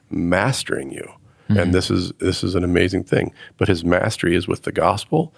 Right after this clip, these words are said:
Speaker 1: bringing light, forgiving sin, dealing with the devil,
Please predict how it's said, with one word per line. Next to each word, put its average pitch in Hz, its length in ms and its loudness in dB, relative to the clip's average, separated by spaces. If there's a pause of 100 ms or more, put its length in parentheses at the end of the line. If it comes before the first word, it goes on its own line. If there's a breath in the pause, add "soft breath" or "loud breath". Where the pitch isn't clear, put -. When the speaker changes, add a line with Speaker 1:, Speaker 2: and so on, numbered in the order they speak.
(200 loud breath)
Speaker 1:
bringing 85 440 0
light, 87 380 0 (220 soft breath)
forgiving 82 520 -2
sin, - 580 0 (540 soft breath)
dealing 87 300 2
with - 140 -10
the - 100 -6
devil, 123 580 0